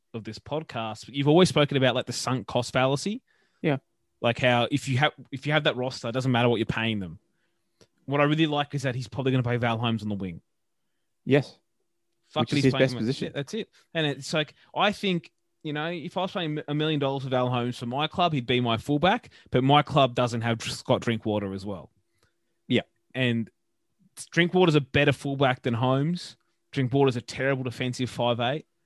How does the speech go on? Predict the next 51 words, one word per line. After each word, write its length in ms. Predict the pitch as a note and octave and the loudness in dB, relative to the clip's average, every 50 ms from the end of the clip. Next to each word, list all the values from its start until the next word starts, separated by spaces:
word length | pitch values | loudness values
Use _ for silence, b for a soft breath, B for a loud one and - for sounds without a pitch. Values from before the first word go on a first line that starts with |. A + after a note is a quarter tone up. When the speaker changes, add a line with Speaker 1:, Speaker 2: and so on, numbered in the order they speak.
| _ _ | _ _
Speaker 1:
Val 160 | C3+ C#3+ C#3+ | 2 2 4
Holmes 260 | C#3+ D#3+ D#3 D#3 C#3 | 4 2 2 2 2
might 160 | C#3+ D3 C#3+ C3 | 0 0 2 2
be 100 | D3 C3 | 0 0
the 120 | C3 B2 | 0 -2
best 460 | A#2 - - C#3 C3+ - - - - | -4 -6 -8 -8 -6 -6 -8 -6 -6
or 100 | C3+ A#2+ | -6 -6
second 340 | - - D3+ C#3 - C3 C3 | -4 -2 -2 0 0 0 -2
or 60 | B2 | -2
third 220 | - - C3 B2+ A#2+ | -2 -2 -4 -2 -2
best 200 | C3 B2+ - - | -4 -6 -4 -4
winger 280 | C3 C3 B2+ B2+ B2 | -2 0 2 2 2
in 60 | B2 | 0
the 60 | A#2+ A2+ | 0 0
world. 380 | A#2 A#2+ B2 C#3 E3 F#3+ G#3 - _ _ _ _ _ _ _ _ | 0 0 2 2 0 -2 -4 -8 _ _ _ _ _ _ _ _
He's 140 | - A#2+ A#2+ | -10 -6 -4
only 160 | C3 B2+ B2+ | -2 -2 0
an 80 | B2 A#2 | -2 0
average 360 | A#2+ C3 B2+ B2+ B2 - - | 0 0 0 0 -2 -4 -4
fullback. 540 | - B2+ B2 A#2 - C#3+ F3 F3+ - - _ _ _ | -6 -6 -4 0 0 0 0 -2 -4 -12 _ _ _
It 60 | - C3 | -10 -4
just 180 | B2+ D3+ A#2+ | -4 -2 2
makes 260 | D3+ D#3 D3+ C#3+ - | 4 4 4 2 0
sense. 520 | - - - C3+ B2+ G#2 - - - - - _ _ _ _ _ _ _ _ _ _ _ _ _ _ _ _ _ _ _ _ _ _ _ _ _ _ _ _ - | -2 -2 -2 -2 -2 -4 -6 -10 -14 -16 -18 _ _ _ _ _ _ _ _ _ _ _ _ _ _ _ _ _ _ _ _ _ _ _ _ _ _ _ _ -18
What's 120 | B2 - | -18 -8
better 200 | - C#3 C#3 C#3 | -2 0 0 2
for 80 | C3 C3+ | 4 6
Speaker 2:
Yeah, 80 | F3 G#3+ | 6 6
Speaker 1:
the 60 | F#3+ | 6
whole 100 | B2+ A#2+ A#2+ | 6 4 4
Speaker 2:
I 120 | C#3+ E3 | 4 4
Speaker 1:
team? 120 | B2+ B2 B2 - - _ _ | 4 4 0 -2 -6 _ _
Speaker 2:
completely 500 | - E3 D3+ C#3+ C#3 D3+ D3 D3+ D3 C3+ | -6 -4 -4 -2 2 4 4 6 6 6
agree. 300 | A#2+ A2+ A2+ G2+ G2 B2 - _ _ _ _ _ _ _ _ - | 6 6 4 4 2 0 -4 _ _ _ _ _ _ _ _ -12
Speaker 1:
And 80 | B2 C#3+ | -10 -8
that's 180 | D3+ D3 - | -8 -8 -4
things 200 | - E3+ D#3 D3+ | -2 0 2 2
like 100 | D3 C3+ | 2 2
that. 120 | C#3+ C#3 C3+ | 2 2 2
And 100 | C#3+ D3 | 2 2
the, 120 | C#3 - | 2 2
and 140 | D3 D3+ D3+ | 2 2 2
the 60 | C#3+ | 0
chat 260 | - - - D#3+ D#3+ | -2 0 0 2 2
about 200 | E3 D#3+ D#3 - - | 2 2 0 -2 -4
Taumalolo, 680 | - D3+ C#3 C3+ B2+ B2 B2 B2+ C3 C3 A#2+ A#2 A2+ | -6 -6 -4 -2 -2 0 0 0 0 -2 -2 -2 -4
again, 200 | A2 A2+ C3 B2 | -4 -4 -4 -4
it, 120 | A#2 G#2+ G2 | -4 -4 -6
it's, 360 | A#2+ A#2 - - - - - _ _ _ _ _ _ - _ _ _ _ - | -8 -8 -8 -10 -10 -12 -12 _ _ _ _ _ _ -20 _ _ _ _ -6
it's 180 | C3+ - - | -6 -6 -6
smart. 500 | - - - - C#3 C#3 C#3+ D3 C#3+ - | -6 -6 -4 -2 0 2 4 2 2 0